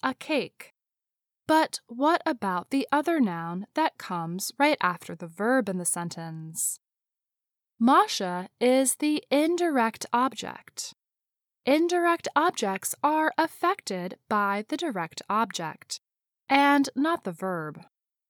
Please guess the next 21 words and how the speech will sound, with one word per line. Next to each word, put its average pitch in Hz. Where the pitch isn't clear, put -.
Indirect 339
objects 214
need 294
a 294
direct 277
object. -
So, 302
in 349
this 415
sentence, 190
we 427
did 277
not 180
bake 165
Masha. 165
We 320
baked -
the 196
cake 233
for 247
Masha. 165